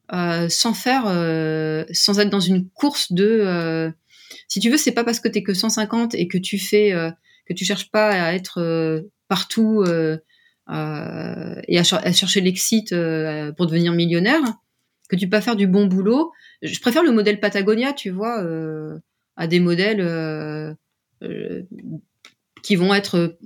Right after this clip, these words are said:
plus rapides, plus offensifs, plus agressifs, euh, c'est, en tant qu'équi-, pour l'équilibre humain, en tout cas, et pour la fierté que tu peux retirer de ton entreprise.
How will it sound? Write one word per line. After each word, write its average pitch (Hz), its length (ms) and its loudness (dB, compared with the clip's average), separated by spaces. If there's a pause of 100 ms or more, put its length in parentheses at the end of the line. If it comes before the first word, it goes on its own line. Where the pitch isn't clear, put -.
(440)
plus 214 260 2
rapides, 196 480 0
plus 180 200 -2
offensifs, 190 440 -4
plus 185 180 -2
agressifs, 180 600 -2 (640)
euh, 165 220 -2
c'est, - 280 -2
en 185 120 2
tant 240 160 4
qu'équi-, 226 400 -4 (300)
pour 214 120 4
l'équilibre 233 460 2
humain, 233 220 4
en 208 80 -2
tout 185 140 -10
cas, 185 220 -8 (220)
et 185 80 -4
pour 190 160 -2
la 190 80 2
fierté 208 340 -2
que - 60 -12
tu 175 80 -12
peux 180 80 -8
retirer 185 360 -4
de 202 80 -10
ton 165 200 -4
entreprise. 175 500 -6